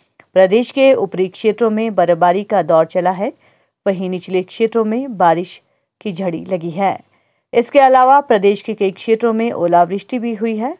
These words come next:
बारिश, बर्फबारी के कारण तापमान में आई गिरावट से ठंड का प्रकोप बढ़ गया है। राज्य मौसम विभाग केंद्र शिमला के वैज्ञानिक संदीप शर्मा ने बताया कि समूचे प्रदेश में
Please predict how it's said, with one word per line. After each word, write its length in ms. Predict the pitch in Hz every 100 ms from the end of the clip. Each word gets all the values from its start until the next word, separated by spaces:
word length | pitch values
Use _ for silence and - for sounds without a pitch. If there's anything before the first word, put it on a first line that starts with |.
| _
बारिश, 420 | 202 175 180 -
बर्फबारी 520 | 165 175 170 175 175 220
के 140 | 226
कारण 360 | 220 208 226 247
तापमान 460 | 185 165 175 175
में 140 | 170 170
आई 140 | 170
गिरावट 420 | 165 175 170 185
से 260 | - 220 302 _ _ _ -
ठंड 240 | 220 190
का 160 | - 170
प्रकोप 500 | - 165 - 233 240 240 -
बढ़ 120 | 165
गया 180 | 151 165
है। 440 | 180 170 - _ _ _ _ _ _ _ _ 214
राज्य 300 | 233 220 285
मौसम 400 | 269 269 302 285
विभाग 400 | 247 190 208 202
केंद्र 320 | 226 220 226 240
शिमला 320 | 214 180 175
के 160 | 175
वैज्ञानिक 520 | 165 170 180 180 208 -
संदीप 360 | 185 170 170
शर्मा 320 | - 180 175
ने 160 | 170 170
बताया 420 | 165 165 175 208
कि 180 | 226 202
समूचे 460 | - 175 214 220 262
प्रदेश 440 | 196 175 175 -
में 160 | 220